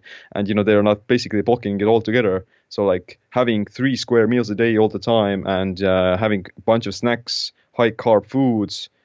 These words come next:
processed foods, and, uh, s-, and, uh, you know, not, uh, doing ex-, exercise enough, not having fasting,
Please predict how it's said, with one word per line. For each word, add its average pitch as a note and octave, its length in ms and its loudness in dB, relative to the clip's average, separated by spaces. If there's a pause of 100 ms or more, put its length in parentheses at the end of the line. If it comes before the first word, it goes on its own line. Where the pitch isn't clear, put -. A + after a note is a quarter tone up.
processed B2+ 420 -2
foods, A2 640 -4
and, F#2+ 400 -2
uh, F#2+ 380 2
s-, F#2 200 -8
and, G2 260 -4
uh, F#2+ 300 4
you G2+ 100 -6
know, F#2 260 0 (280)
not, A#2 380 -2
uh, G2+ 280 4
doing A2+ 280 0
ex-, B2+ 220 -2 (160)
exercise A2 420 0
enough, G#2+ 220 -2
not A2 200 -2
having G2+ 220 -2
fasting, A2 500 -2